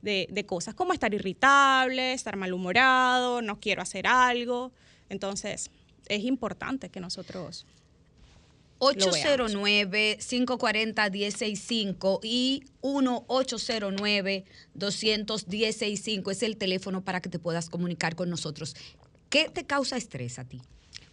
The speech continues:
Speaker 2: Cuéntamelo a través de las líneas telefónicas. ¿Qué me puede ayudar a mí? Teniendo la conciencia de escucharte, que el estrés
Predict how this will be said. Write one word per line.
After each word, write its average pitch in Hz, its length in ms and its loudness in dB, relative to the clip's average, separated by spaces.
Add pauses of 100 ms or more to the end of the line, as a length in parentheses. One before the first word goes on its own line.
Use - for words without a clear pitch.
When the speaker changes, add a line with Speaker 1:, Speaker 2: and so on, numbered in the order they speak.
Speaker 2:
Cuéntamelo 143 500 0 (280)
a 185 80 -6
través 165 420 -2 (100)
de 202 440 2
las 175 160 -2
líneas 175 300 -2
telefónicas. 151 640 -4 (720)
¿Qué 294 220 4
me 359 140 0
puede 320 300 -2
ayudar 220 380 0
a 190 80 0
mí? 151 220 -4 (580)
Teniendo 262 400 0
la 359 120 -2
conciencia 214 580 -2
de 170 80 0
escucharte, 170 680 -4
que 185 160 -10
el 180 80 -4
estrés 190 560 -4